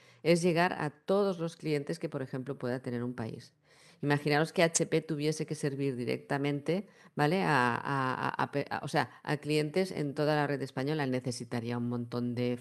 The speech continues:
de almacenes, necesitaría un montón más de personal, etcétera, etcétera. ¿Qué hace? En medio tiene la figura del mayorista. Por esto, nuestros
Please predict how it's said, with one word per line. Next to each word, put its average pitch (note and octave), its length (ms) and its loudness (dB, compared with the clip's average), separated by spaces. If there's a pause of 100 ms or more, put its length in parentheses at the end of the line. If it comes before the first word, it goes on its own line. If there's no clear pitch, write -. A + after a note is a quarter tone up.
de B2+ 260 -2
almacenes, D#3 640 2
necesitaría B2 760 -4
un C3 100 -2
montón C3 440 -2
más B2+ 240 -2
de C3 80 -2
personal, D#3+ 500 2
etcétera, D3 380 0
etcétera. B2 400 -2
¿Qué C#3+ 100 2
hace? C#3+ 300 0 (380)
En B2+ 120 -2
medio C3 240 4
tiene C3+ 160 0
la C3+ 140 0
figura B2+ 320 -2
del C3 140 0
mayorista. - 540 -6 (380)
Por D3 160 6
esto, D#3 240 2
nuestros C3 720 -2